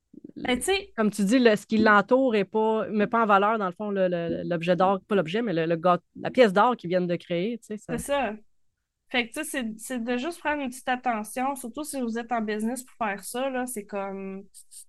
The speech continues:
Speaker 1: on achète avec nos yeux, là. Tu sais, moi, j'ai envie de manger le gâteau avec mes yeux, là.
Speaker 2: Mm-hmm. C'est clair.
Speaker 1: Fait que, tu sais, oui, c'est un petit peu plus de préparation, mais à ta boîte, le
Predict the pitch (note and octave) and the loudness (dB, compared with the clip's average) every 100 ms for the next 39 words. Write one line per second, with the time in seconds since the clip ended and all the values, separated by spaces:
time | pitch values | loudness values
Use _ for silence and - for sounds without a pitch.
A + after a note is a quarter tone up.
0 | _ _ - G#3+ A3 A3 D4 C#4+ B3 B3 | _ _ -8 -2 -2 -2 -4 -4 -6 -4
1 | A3+ A3 B3 B3+ A3 A3 A3 C4 C4+ C4 | -4 -4 -2 -2 -4 -6 -4 -4 -2 0
2 | B3 A3+ A3+ C4 B3 A#3 A3+ A#3 B3+ A#3 | 0 0 -2 -2 0 0 0 -2 -2 -2
3 | A3 A3 G#3+ B3 A#3+ A3 A3 G#3+ G#3 G3+ | -2 -2 -2 -4 -6 -4 -4 -4 -6 -6
4 | A3 G#3 G3+ G#3 - _ G3 F3+ G3+ C#4 | -6 -6 -12 -16 -20 _ 0 2 2 0
5 | - _ _ _ _ _ - D#3+ E3+ D3+ | -4 _ _ _ _ _ -12 -8 -6 -6
6 | - A#3 G3+ - - _ _ _ _ - | -6 -8 -8 -12 -20 _ _ _ _ -6
7 | B3+ A#3+ C#4+ D#4+ D#4 B3+ B3+ B3+ B3 B3+ | -4 -2 -2 -2 -2 -2 -4 -8 -6 -4
8 | B3 B3 B3 A#3+ A3+ A3 A3 B3 C4 C#4+ | -4 -4 -4 -2 0 0 -2 -2 -2 -2
9 | C4+ A3+ G#3 - _ _ _ _ _ A3 | -2 -2 -4 -8 _ _ _ _ _ -6
10 | A3 A3+ A3+ B3+ B3 A3 | -2 -2 0 -2 -2 -4